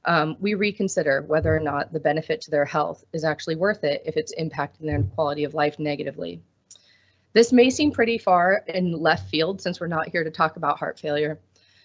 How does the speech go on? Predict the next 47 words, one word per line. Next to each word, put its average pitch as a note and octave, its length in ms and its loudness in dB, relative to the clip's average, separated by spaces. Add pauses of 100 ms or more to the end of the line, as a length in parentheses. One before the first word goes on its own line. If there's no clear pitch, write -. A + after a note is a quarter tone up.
(160)
but A3+ 140 8
one A#3+ 140 6
of B3 60 4
my A#3+ 120 6
biggest G3+ 340 2
concerns D#3+ 600 0
and F#3 180 -2
the F3+ 60 -2
reason G3 340 0
that E3+ 180 0
I'm D#3+ 160 0
here A#3 300 0
in F3 120 0
front E3 180 -2
of D3+ 80 -6
you D#3 100 -2
today C#3+ 560 0
is F3+ 80 -4
that E3+ 160 2 (140)
I F#3+ 80 4
believe A3 280 0
our F3+ 160 2
current A3+ 380 -4
preoccupation G#3+ 880 -2
with E3+ 120 -8
body D#3+ 240 2
size - 460 -6 (400)
and F#3 120 -2
all G#3 220 6
the A#3+ 60 4
focus A3+ 380 -2
on F3+ 180 -2
weight F3+ 240 -4
management E3 640 -6 (380)
not A#3+ 200 6
only B3+ 200 2
fails A#3 520 2
to A#3+ 80 -4
meet A3+ 140 0
our F3 120 0
standards F3 760 0
for F3 140 0
risk E3 280 -2
benefit F3 420 -2
in D#3+ 100 -4
many F#3+ 200 0
cases C#3+ 640 -4